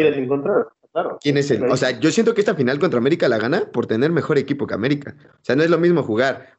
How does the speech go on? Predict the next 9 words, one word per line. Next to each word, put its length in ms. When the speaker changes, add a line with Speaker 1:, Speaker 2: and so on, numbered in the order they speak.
Speaker 2:
un 160
medio 300
campo 320
con, 680
que 200
es, 260
eh, 1000
si 100
no 100